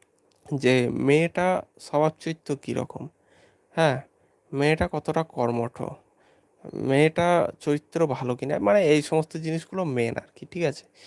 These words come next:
এবার, উম, কিন্তু মেয়েদের মাথায় এখনকার দিনে এই, এই সমস্ত জিনিসগুলো এমনভাবে ভরা হচ্ছে খারাপ জিনিসগুলো, সিনেমার মাধ্যমে বলো,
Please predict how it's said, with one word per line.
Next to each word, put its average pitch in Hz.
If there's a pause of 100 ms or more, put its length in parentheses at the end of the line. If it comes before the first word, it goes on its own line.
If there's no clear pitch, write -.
(340)
এবার, 147 (420)
উম, 123
কিন্তু 151
মেয়েদের 139
মাথায় 131
এখনকার 147
দিনে 131
এই, 131 (560)
এই 139
সমস্ত 147
জিনিসগুলো 147
এমনভাবে 143
ভরা 135
হচ্ছে 139
খারাপ 127
জিনিসগুলো, 127 (500)
সিনেমার 135
মাধ্যমে 123
বলো, 123